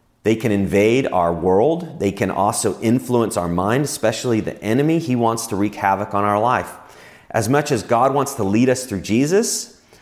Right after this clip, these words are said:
the enemy, Satan, wants to lead us astray. As much as Jesus wants to be the author of our new story, the enemy, Satan, wants to destroy our story.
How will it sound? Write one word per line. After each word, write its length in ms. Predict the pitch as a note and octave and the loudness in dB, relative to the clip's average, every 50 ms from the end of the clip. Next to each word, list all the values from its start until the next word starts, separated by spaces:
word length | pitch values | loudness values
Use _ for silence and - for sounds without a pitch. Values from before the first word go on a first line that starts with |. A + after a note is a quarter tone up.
| _ _ _ _ | _ _ _ _
the 120 | - G#2+ A#2 | 0 2 2
enemy, 240 | B2 C#3 C#3+ C#3+ | 4 2 2 0
Satan, 440 | C#3 - - - A#2+ A#2+ A2 D3+ D3 | 0 0 0 2 2 2 2 2 2
wants 200 | C3 B2 B2+ - | 2 2 0 0
to 80 | - G#2 | 0 0
lead 180 | G2+ G2+ G#2 | 2 2 2
us 160 | A2 A#2 - A#2+ | 2 0 -2 -4
astray. 500 | - - - - D#3 D#3 A#2 - - - - - - - - - - - - - _ _ _ - | -8 -6 -2 0 2 2 2 0 -2 -6 -12 -18 -20 -20 -20 -20 -20 -20 -20 -20 _ _ _ -4
As 160 | A#2+ A2 A#2+ | -2 0 2
much 220 | C#3 D3 D3 C#3+ | 2 2 2 0
as 120 | C#3 G#2+ - | -2 -2 -2
Jesus 440 | - A#2+ C3 C#3+ C#3+ D#3 D3 - | 0 2 2 2 2 2 0 0
wants 160 | D3 B2 A#2+ - | 0 -2 -2 -2
to 80 | - | -2
be 100 | F#2+ A#2 | -2 0
the 140 | G2+ G2+ - - | 0 0 -2 -2
author 500 | - E2+ G2 A2 B2 D3 D3+ - E3 C3 | -2 0 2 2 2 2 2 2 2 2
of 120 | A#2 A2+ A2 | 2 2 2
our 120 | G#2 G2 | 0 0
new 240 | G2 G2+ B2 F3 G3 | 2 2 2 2 0
story, 520 | - - - A2+ G2 F#2+ F#2 G2 A#2 C3+ C3 - - - - - - _ | 0 -2 -2 0 2 2 4 2 2 0 -4 -8 -16 -20 -20 -20 -10 _
the 140 | - A#2+ D3 | 0 2 2
enemy, 200 | E3+ F3+ E3+ D3 | 2 2 2 2
Satan, 480 | - - - G#3 G#3+ A#3+ C3+ C3+ B2 | 0 0 0 0 0 0 0 0 0
wants 220 | B2 B2 B2 - - | 0 0 0 -2 -2
to 100 | D3 A#2+ | -2 -2
destroy 800 | C3 C3 - - - - - E3 F#3+ G#3 F#3+ C#3 G2 F2 - - - - - - - | -2 -2 -2 -4 -6 -4 -2 0 2 2 2 2 2 0 -4 -8 -16 -20 -18 -8 -4
our 140 | - F#2 F2+ | -2 -2 -2
story. 520 | - - - - E2+ E2 D#2 D2 D2+ | -4 -6 -4 -2 -2 0 0 -2 -6